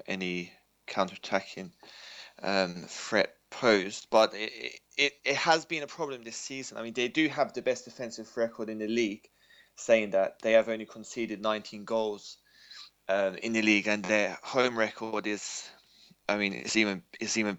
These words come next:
better. They've conceded just eight times, and, um, they haven't lost. They've, they've won nine, drawn two. So they, they will be going for the win.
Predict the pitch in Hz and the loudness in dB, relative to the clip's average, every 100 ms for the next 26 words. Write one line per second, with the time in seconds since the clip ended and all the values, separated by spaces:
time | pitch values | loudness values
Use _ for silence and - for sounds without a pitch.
0 | _ - 104 110 98 90 90 92 - - | _ 0 2 2 -4 -2 0 0 -4 -18
1 | _ - - - - - _ - 104 - | _ -20 -20 -20 -20 -20 _ -8 -4 -2
2 | 107 92 - 107 98 - - _ - 101 | -2 -2 0 0 0 -2 -8 _ 2 2
3 | 98 - - 104 92 82 - 87 87 82 | 2 -2 0 0 0 -4 -8 -6 -6 -8
4 | 76 _ _ _ _ _ _ _ 104 107 | -12 _ _ _ _ _ _ _ 4 6
5 | 101 90 104 95 - - - - 92 87 | 4 4 6 6 2 -8 -10 -6 -4 -4
6 | - 82 - 95 98 98 98 92 - 90 | -6 -8 -6 -6 -4 -2 -2 -2 -4 -4
7 | 90 - 113 90 80 - - - - - | -6 -6 -4 -4 -4 -4 -4 -6 -12 -14
8 | - - - 95 95 92 - - - - | -10 -4 0 2 2 0 -6 -18 -14 0
9 | - 107 104 - - _ _ - 117 113 | 6 6 6 0 -18 _ _ -4 -2 -4
10 | - 110 110 143 143 123 120 117 107 101 | -10 -16 -6 -2 -2 -4 -6 -8 -8 _
11 | _ _ _ - 117 110 104 110 104 | _ _ _ -16 -10 -6 -2 -2 -2